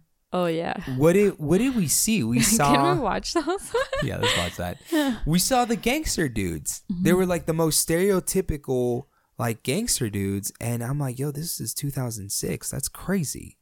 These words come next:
Speaker 2: That,
Speaker 1: Yeah.
Speaker 2: that this image is still, this stereotype about us is still out there.
Speaker 1: Yeah.
Speaker 2: I can't wait to see, like, the hipster Mexicans, you know, like, that we're just funny. We're weird. We're quirky, but we have our own identity.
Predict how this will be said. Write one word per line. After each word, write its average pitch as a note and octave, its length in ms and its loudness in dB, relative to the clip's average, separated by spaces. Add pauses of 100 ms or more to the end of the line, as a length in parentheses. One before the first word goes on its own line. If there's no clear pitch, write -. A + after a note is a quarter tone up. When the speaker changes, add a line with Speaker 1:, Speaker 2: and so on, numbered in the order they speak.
(120)
Speaker 2:
That, - 100 -2
Speaker 1:
Yeah. G3 220 -2
Speaker 2:
that A3 100 -2 (140)
this A2+ 260 -2
image C3 360 -2
is F#2+ 180 -2
still, A2+ 300 -2
this A#2+ 140 0
stereotype C3 760 -2
about - 280 -12
us - 140 -10
is - 100 -4
still C#2+ 200 -8
out A2+ 240 -4
there. - 240 -12 (100)
Speaker 1:
Yeah. G3 440 -4 (340)
Speaker 2:
I A#3 120 2
can't C#4+ 240 -2
wait D#3+ 180 2
to C#3 80 0
see, D3 200 0
like, A#2+ 300 -2
the G2+ 80 -6
hipster G#2 640 -2
Mexicans, D#2 880 -6 (800)
you A#2+ 140 0
know, B2+ 400 2 (380)
like, A2+ 380 0 (160)
that B2+ 260 -2
we're E3 160 0
just G3 340 2
funny. C3 440 2
We're C3+ 200 4
weird. D#3+ 520 2
We're A#2+ 160 -2
quirky, D#3+ 800 -2 (480)
but C3+ 80 2
we D3+ 140 2
have D3+ 240 0
our D3+ 140 2
own D3 140 2
identity. G#2 800 -2